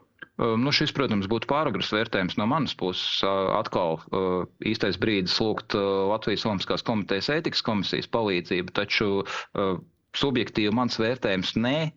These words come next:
taču ir jāspēj nodalīt tos pienākumus, kas tiek veikti vienā organizācijā, otrā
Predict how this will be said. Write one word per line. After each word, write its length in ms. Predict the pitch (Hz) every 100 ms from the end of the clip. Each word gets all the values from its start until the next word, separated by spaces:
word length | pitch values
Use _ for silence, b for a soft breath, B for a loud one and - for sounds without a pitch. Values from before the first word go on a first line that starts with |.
| -
taču 240 | 107 -
ir 80 | 123
jāspēj 320 | 143 - 104
nodalīt 560 | 131 160 98 - - -
tos 220 | 107 107
pienākumus, 640 | 123 120 92 98 95 90 -
kas 140 | 98
tiek 180 | 95 -
veikti 380 | 110 90 - 127
vienā 240 | 160 147
organizācijā, 640 | 156 151 131 107 92 95 92
otrā 320 | 123 156